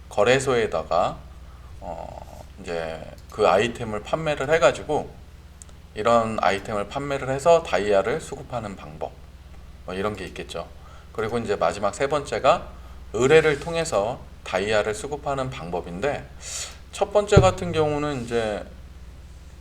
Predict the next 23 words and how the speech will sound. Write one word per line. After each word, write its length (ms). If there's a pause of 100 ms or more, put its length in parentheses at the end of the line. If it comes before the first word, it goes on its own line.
(640)
이제 120
다이아를 800 (240)
현금으로 480
구매를 380
해야 180
되니까 680 (140)
과금을 600
많이 220
못 240
하시거나 600 (440)
저 140
같은 320
무과금 760
유저분들은 840
어려운 440
얘기고요. 600 (880)
두 120
번째 520
이제 280
아이템을 920
드시는 720
경우 320
같은데, 600